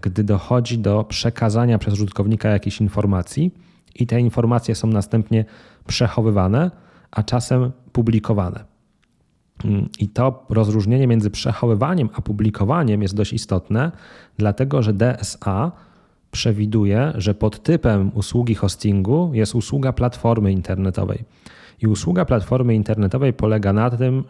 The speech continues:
że nie tylko jakaś informacja jest przechowywana, ale jest również rozpowszechniana.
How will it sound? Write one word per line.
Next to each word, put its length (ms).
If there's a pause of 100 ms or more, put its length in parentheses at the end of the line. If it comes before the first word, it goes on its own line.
że 160
nie 140
tylko 400
jakaś 300
informacja 520
jest 120
przechowywana, 960 (600)
ale 220
jest 120
również 320
rozpowszechniana. 1000